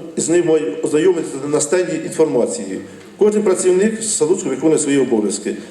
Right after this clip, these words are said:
За звітний період було увагу приділено поточному ремонту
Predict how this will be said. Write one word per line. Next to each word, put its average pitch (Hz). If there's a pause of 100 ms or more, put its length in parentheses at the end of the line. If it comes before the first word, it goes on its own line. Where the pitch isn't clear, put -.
За 123
звітний 214
період 202 (280)
було 165
увагу 170
приділено 151 (260)
поточному 160
ремонту 170